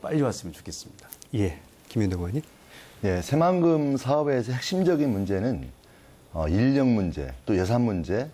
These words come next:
Speaker 3: 또 그리고 민간 투자 문제인데요. 새만금 개발청이 만들어진 것은 이 인력 문제에 대한 일 차적 해결이 되었다. 조직 문제가 해결되었다고 저는 보고 있습니다.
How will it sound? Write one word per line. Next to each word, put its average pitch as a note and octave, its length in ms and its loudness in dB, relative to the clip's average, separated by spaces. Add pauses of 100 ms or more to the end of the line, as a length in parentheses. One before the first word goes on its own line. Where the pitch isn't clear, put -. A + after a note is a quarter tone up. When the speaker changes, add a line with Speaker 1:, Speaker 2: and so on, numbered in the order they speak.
(160)
Speaker 3:
또 F#2+ 160 -2
그리고 F#2+ 500 -2
민간 B2 300 2
투자 D#3+ 220 -2
문제인데요. F#2+ 580 -4 (600)
새만금 E3+ 440 2
개발청이 A#2+ 540 0
만들어진 G2 520 0
것은 G2 440 -2 (380)
이 G#2 40 2
인력 C#3 340 4
문제에 C3+ 480 0
대한 G#2 380 -2
일 C3 120 2
차적 C3 300 0
해결이 A2 300 0
되었다. D#2+ 480 -4 (340)
조직 B2 260 0
문제가 A#2 380 2
해결되었다고 G2+ 560 -2
저는 F2+ 200 -4
보고 F2+ 220 -2
있습니다. D#2 460 -10